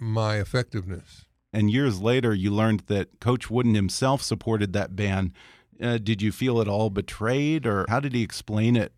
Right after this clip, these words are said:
Speaker 2: when you finally confronted him about that?
Speaker 1: Well, when I asked Coach Wooden about it, he said that, uh, the bas-, the, uh, that basketball was a game of, of, uh, preparation and subtlety.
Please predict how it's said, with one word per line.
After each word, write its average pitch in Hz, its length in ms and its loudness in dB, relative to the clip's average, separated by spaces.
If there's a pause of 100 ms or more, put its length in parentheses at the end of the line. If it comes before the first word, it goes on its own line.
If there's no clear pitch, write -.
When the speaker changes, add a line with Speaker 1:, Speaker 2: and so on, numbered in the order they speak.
(120)
Speaker 2:
when 101 240 0
you 101 100 0
finally 104 360 2
confronted 104 580 -4
him 92 160 -2
about 90 300 -4
that? 92 220 -8 (180)
Speaker 1:
Well, 175 160 6
when 175 160 8
I 180 100 6
asked 202 200 0
Coach 180 260 0
Wooden 185 180 4
about 123 260 4
it, 123 80 0
he 139 100 0
said 131 320 -2
that, 123 340 -2
uh, 117 240 0
the 110 100 -4
bas-, 147 360 -2 (300)
the, 120 380 -2
uh, 113 200 -2 (100)
that 113 180 -2
basketball 131 520 0
was 107 160 -6
a 117 60 -6
game 120 360 -2
of, 104 120 -6 (100)
of, 104 200 -6 (720)
uh, 107 200 -2
preparation 139 840 0
and 104 200 -4
subtlety. 101 800 -4